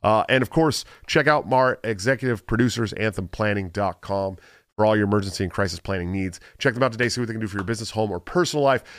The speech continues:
They're doing a wonderful job that the government has historically sucked at, much cheaper and much more efficiently. Uh, I can tell you that Amy Lepore, the owner of Anth Planning, will be on my show tomorrow with Bill Hines, the chair of the Libertarian Party of Delaware. Very excited about this one. Uh, I've had Amy on before. She's an amazing person.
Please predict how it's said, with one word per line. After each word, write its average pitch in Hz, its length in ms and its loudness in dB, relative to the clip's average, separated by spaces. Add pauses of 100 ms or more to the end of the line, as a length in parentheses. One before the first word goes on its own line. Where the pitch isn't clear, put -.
(140)
They're 190 200 6
doing 180 200 4
a 160 40 2
wonderful 151 280 2
job 127 240 2
that 117 60 -2
the 101 60 -6
government 123 400 0
has 107 200 -2
historically 104 520 -2
sucked - 280 -4
at, 90 160 -6
much 107 280 -8
cheaper 87 360 -10 (320)
and 92 160 -4
much 98 280 -2
more 98 160 -2
efficiently. 92 580 -6 (220)
Uh, 92 180 0 (100)
I 113 180 4
can 117 200 -4
tell 131 240 2
you 120 340 0
that 107 220 -4
Amy 117 180 -2
Lepore, 123 380 0
the 110 140 -2
owner 117 260 2
of 95 160 -6
Anth 101 220 -4
Planning, 98 260 -4
will 92 80 -4
be 92 140 -4
on 87 80 -4
my 85 60 -4
show 90 180 -4
tomorrow 92 280 -2
with 85 160 -8
Bill 87 200 -6
Hines, 98 420 -6
the 87 100 -12
chair 120 300 0
of 98 80 0
the 92 60 -6
Libertarian 95 440 -4
Party 92 240 -2
of 87 60 -8
Delaware. 120 320 2 (300)
Very 185 100 6
excited 147 300 2
about 123 180 2
this 120 160 -4
one. 110 240 0 (260)
Uh, 104 100 2
I've 104 120 2
had 117 160 2
Amy 117 260 2
on 113 160 2
before. 104 300 0
She's 113 240 -2
an 107 60 0
amazing 92 320 -2
person. 87 420 -8